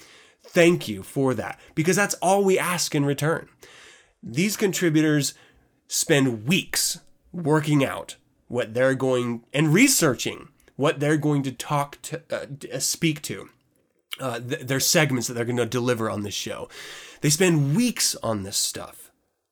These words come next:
Writing it, rewriting it, collecting the songs, thinking about how the songs are gonna work together, uh, researching the artists, uh, the particular news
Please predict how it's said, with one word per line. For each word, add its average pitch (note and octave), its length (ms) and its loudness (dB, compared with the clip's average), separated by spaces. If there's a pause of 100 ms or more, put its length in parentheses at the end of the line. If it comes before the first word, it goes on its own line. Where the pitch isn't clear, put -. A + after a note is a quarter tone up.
(340)
Writing E3 540 4
it, F#2 160 -10
rewriting C#3 720 2
it, - 200 -14
collecting G3 580 4
the D3 80 4
songs, A2+ 540 0
thinking A3 300 0
about F3 160 4
how E3 120 2
the D#3 100 0
songs D#3 360 2
are D3 40 0
gonna C#3 180 2
work D3 300 0
together, B2+ 560 -2 (380)
uh, A2+ 140 -2 (800)
researching D3+ 920 4
the C3 160 -2
artists, - 760 0 (360)
uh, C3+ 300 2 (340)
the C3 200 -4
particular D#3 520 2
news D#3 500 6